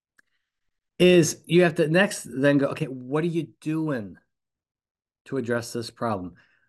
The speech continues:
Are you going to the doctor? Are you going to physical therapy? Are you going to a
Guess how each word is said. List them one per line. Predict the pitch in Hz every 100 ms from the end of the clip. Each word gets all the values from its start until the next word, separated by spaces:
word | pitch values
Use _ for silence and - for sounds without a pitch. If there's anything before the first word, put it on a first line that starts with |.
| _ -
Are | 120
you | 120
going | 117 117 113
to | -
the | 120
doctor? | 120 117 117 123 117 - _ 113
Are |
you | 107
going | 104 104 113
to | 120
physical | - 123 110 123
therapy? | 117 - 120 117 117 123 120 _ _ _ _ _ _ _ -
Are | 139
you | 123
going | 135 135
to | 123 131
a | 123